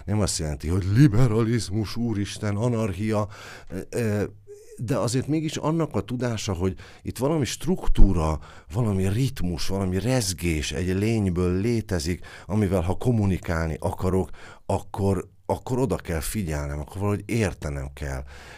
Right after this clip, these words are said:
Hát a leghülyébb ember is látott már ufó filmet, hát jönnek az alienek, másmilyenek, mint mi, és hogyha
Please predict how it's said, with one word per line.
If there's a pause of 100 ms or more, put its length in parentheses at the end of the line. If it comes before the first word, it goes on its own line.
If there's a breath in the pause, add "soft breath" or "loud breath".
Hát
a
leghülyébb
ember
is
látott
már
ufó
filmet, (240 loud breath)
hát
jönnek
az
alienek,
másmilyenek,
mint
mi, (260 loud breath)
és
hogyha